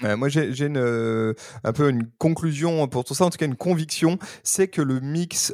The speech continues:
brand content U G C va sans doute évoluer. Aujourd'hui, quand on gère des plannings éditoriaux, quand vous qui nous écoutez, vous gérez votre planning éditorial,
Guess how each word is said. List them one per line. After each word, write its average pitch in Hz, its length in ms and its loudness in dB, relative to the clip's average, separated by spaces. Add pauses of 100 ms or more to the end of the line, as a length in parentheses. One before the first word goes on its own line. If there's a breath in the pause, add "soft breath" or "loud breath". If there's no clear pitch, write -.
(160)
brand 143 400 2
content 143 460 2 (160)
U 147 80 0
G 123 180 2
C 151 320 0
va 120 240 2
sans 127 160 2
doute 131 240 -6
évoluer. 113 580 2
Aujourd'hui, 127 600 0
quand 120 280 4
on 107 180 -4
gère 139 240 2
des 117 140 -6
plannings 110 320 2
éditoriaux, 110 400 0
quand - 160 -2
vous 185 280 2
qui 180 140 -8
nous 156 180 0
écoutez, 147 300 0
vous 131 160 -2
gérez 131 220 2
votre 123 220 0
planning 120 260 -2
éditorial, 117 600 0